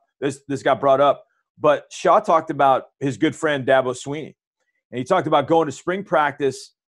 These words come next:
the spring between Deshaun's freshman and sophomore year. So Deshaun had the A C L tear, so he was still rehabbing. So Deshaun was on the sideline for practice. And I know I'm not gonna do it justice, but David Shaw said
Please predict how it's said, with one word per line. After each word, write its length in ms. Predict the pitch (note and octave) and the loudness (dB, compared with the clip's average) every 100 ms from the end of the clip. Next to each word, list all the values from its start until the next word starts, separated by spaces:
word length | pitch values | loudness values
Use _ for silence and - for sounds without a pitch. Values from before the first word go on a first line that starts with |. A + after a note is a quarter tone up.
| _ _ _ _ _ _ _ | _ _ _ _ _ _ _
the 140 | B2 C3+ | -10 -10
spring 440 | - - F3+ G3+ | -10 -6 -4 -4
between 600 | F3+ D#3 E3+ E3+ D#3+ D3 | -6 -8 -10 -8 -8 -10
Deshaun's 720 | A#2 C3+ - D#3+ D#3+ D#3 C3+ _ | -12 -12 -6 -4 -2 -4 -8 _
freshman 520 | - D#3+ G3 F3 D#3+ | 0 0 0 -4 -6
and 120 | C3+ | -8
sophomore 500 | - C#3+ C#3 C3+ C3 | -2 0 0 0 -4
year. 260 | C3 B2+ G2 | -2 -2 -4
So 220 | - G#2 | -8 -10
Deshaun 300 | G#2 - C3+ | -8 -2 0
had 180 | C3+ A#2+ | 0 0
the 100 | B2+ | -2
A 80 | |
C 200 | A#2+ - C#3+ | -4 -2 0
L 120 | C#3+ | 0
tear, 240 | - G2 | -2 -8
so 140 | - A2 | -8 -8
he 140 | B2+ | -8
was 140 | A2+ | -10
still 180 | - D#3 | -10 -6
rehabbing. 440 | D3 C3+ C#3 C#3 C3+ _ _ _ _ | -4 -2 0 -2 -4 _ _ _ _
So 260 | - C#3+ A#2+ | -4 -2 -4
Deshaun 480 | A#2 - D#3+ F3 | -6 -2 0 0
was 140 | E3 C3 - | -2 -8 -4
on 220 | C#3+ F3 | -2 -2
the 60 | D#3 | -6
sideline 800 | - D3 D#3+ C3 A2 A2+ A2+ - _ _ _ _ _ _ | -2 2 2 0 -8 -10 -14 -20 _ _ _ _ _ _
for 160 | D#3 | -6
practice. 720 | - D#3+ D3 C#3 A2 - - _ _ _ _ _ _ _ _ - | -4 0 0 0 -8 -16 -20 _ _ _ _ _ _ _ _ -10
And 140 | C#3+ | -8
I 140 | D3 F#3 | -2 0
know 140 | G#3 | 4
I'm 100 | F#3+ | 4
not 160 | F#3 F3 | 2 0
gonna 160 | F3+ D#3 | 0 -2
do 160 | D#3+ | 0
it 60 | D3+ | -2
justice, 480 | - C#3+ C3+ A#2+ - | -2 -2 -2 -8 -12
but 200 | B2 G2+ | -10 -4
David 260 | C#3 E3+ | -2 -2
Shaw 200 | D#3+ D#3 C#3 | -2 -2 -2
said 380 | D3 C3+ A#2+ | -2 -2 -4